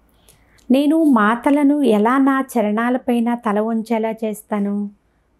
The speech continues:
పిల్లలు చాలా అలసిపోయి ఉన్నారు" అనేది తండ్రికి అయితే తెలుసు కదా. వారు వచ్చి పిల్లల యొక్క అలసటను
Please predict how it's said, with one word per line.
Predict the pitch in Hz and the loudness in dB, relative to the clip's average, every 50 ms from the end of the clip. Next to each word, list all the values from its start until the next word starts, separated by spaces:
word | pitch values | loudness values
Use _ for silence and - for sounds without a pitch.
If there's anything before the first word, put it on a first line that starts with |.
| _ - | _ -4
పిల్లలు | 220 214 196 208 254 285 285 311 | -4 -2 -2 0 -2 -2 -2 -2
చాలా | 294 302 - 208 190 180 185 202 233 254 277 294 | -4 -6 -8 -10 -8 -8 -6 -6 -4 -2 0 0
అలసిపోయి | 285 247 233 233 - - 247 240 - 226 220 208 208 | 0 0 0 -2 -2 -6 -6 -4 -4 -4 -4 -4 -4
ఉన్నారు" | 208 202 196 190 190 190 190 185 190 190 | -6 -6 -6 -6 -6 -6 -8 -8 -8 -8
అనేది | 196 190 180 180 185 180 175 220 233 | -8 -6 -8 -8 -8 -8 -6 -6 -6
తండ్రికి | 226 - 208 185 185 196 226 226 226 - | -6 -6 -6 -4 -4 -4 -4 -4 -6 -8
అయితే | 190 180 - 208 | -10 -8 -10 -10
తెలుసు | - - 233 233 240 240 - - - - | -6 -4 -4 -4 -4 -8 -10 -14 -8 -8
కదా. | 175 170 180 175 180 185 185 - _ _ _ _ _ _ _ _ _ _ _ _ _ _ _ _ _ - 214 | -6 -6 -6 -8 -8 -10 -14 -18 _ _ _ _ _ _ _ _ _ _ _ _ _ _ _ _ _ -4 -2
వారు | 208 208 202 196 | -2 0 0 0
వచ్చి | 190 190 175 185 - - 269 277 | -2 -2 -4 -4 -2 0 0 0
పిల్లల | 277 - - 208 190 190 196 190 190 | 0 -2 -2 -2 0 0 0 0 0
యొక్క | 185 185 185 180 185 - - 190 - - _ - | -2 -2 -4 -6 -8 -10 -10 -10 -10 -10 _ -8
అలసటను | 185 185 185 185 - - 202 180 - 196 180 190 240 311 427 | -6 -6 -6 -8 -8 -8 -8 -6 -6 -6 -4 -2 -2 -2 -4